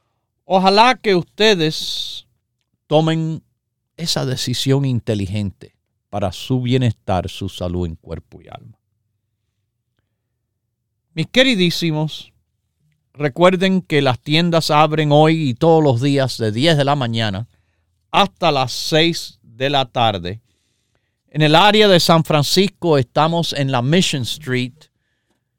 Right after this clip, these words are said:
sesenta y tres cero nueve Mission Street, en Los Ángeles, California, donde pronto visito el sábado veinte de abril, Huntington Park,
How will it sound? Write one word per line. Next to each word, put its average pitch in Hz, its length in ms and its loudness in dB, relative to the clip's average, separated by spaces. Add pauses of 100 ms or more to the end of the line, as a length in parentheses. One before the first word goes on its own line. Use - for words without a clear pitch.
(400)
sesenta 147 580 0
y 135 60 0
tres 175 280 4
cero 170 300 4
nueve 151 460 6
Mission 131 460 4
Street, 107 520 -2 (400)
en 208 220 4
Los 160 220 6
Ángeles, 156 480 2
California, 139 840 -2
donde 120 460 -4
pronto 143 480 0
visito 139 560 -2
el 113 100 -2
sábado 135 600 2
veinte 131 420 0
de 127 100 2
abril, 135 540 0 (640)
Huntington 151 640 2
Park, 190 340 4